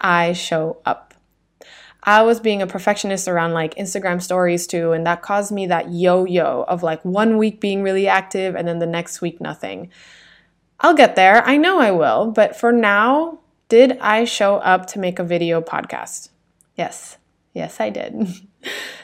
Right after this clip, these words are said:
So if you would like some personalized help with it, like, if you've been listening and trying to do it but feel like you're not making that much progress or it's not sticking,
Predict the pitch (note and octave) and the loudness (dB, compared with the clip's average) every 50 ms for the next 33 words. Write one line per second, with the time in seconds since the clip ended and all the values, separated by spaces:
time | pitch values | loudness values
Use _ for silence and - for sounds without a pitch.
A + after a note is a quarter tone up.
0 | - - - C4 A3+ - - - - A#3+ B3 C#4+ E4 F#4+ G#4+ A4+ F4+ D4 B3 C4 | -6 4 6 6 6 6 4 2 0 0 2 4 4 4 6 6 6 6 6 6
1 | C4 - - B3+ A#3+ - A#3+ A3 A3 - A#3+ A3+ A3 G#3+ G#3+ G#3 - - G3 G3 | 4 2 0 0 2 2 2 2 2 0 0 0 0 0 0 -2 0 0 -2 0
2 | G3 F#3 E3+ E3+ - D3 D3 E3 G#3+ - - - - B3+ B3 B3+ C#4+ D#4+ D4 F#4 | 0 -2 -4 -2 -2 -2 0 0 0 0 0 -2 0 0 0 0 0 0 2 2
3 | F#4+ E4+ B3+ G#3+ G3+ G#3+ - - B3+ B3+ C4 C4 B3+ - G3+ G#3+ - A3+ G#3+ A3 | 2 4 4 4 2 0 0 2 4 6 6 6 4 2 -2 -6 -4 -4 -4 -2
4 | A3+ G#3+ F#3 F#3 F#3 F#3 G3 A3 A#3 A3 G#3 G3 - - - G#3+ G#3 G#3+ A3+ A3+ | -4 -4 -2 -2 -2 0 2 0 0 0 -2 -6 -8 -6 -4 -2 0 0 0 0
5 | A3+ A#3 A#3 A3 A3 G#3 G3+ G3 G3 G3 A3 G#3 G3 F#3+ F3+ F3 - F#3+ F#3 F#3 | 0 -2 -2 -2 -4 -4 -4 -6 -6 -6 -8 -4 -2 0 0 0 -2 -4 -10 -12
6 | - - - - E3+ E3 F3 F#3 F#3 A3 A3+ A#3 A#3 A#3+ A#3 A#3 - - G3 F#3 | -14 -10 -4 -2 0 2 0 0 0 2 2 4 4 4 2 0 -4 -6 -6 -6
7 | F3+ F#3 - - F#3+ E3+ - - - - - - B3 B3+ B3 B3 - B3 A#3+ A#3+ | -6 -8 -8 -6 -6 -6 -8 -8 -10 -8 0 2 2 2 2 2 2 2 4 4
8 | A#3+ A#3+ A#3 A#3+ A#3+ A#3+ | 4 4 4 2 2 0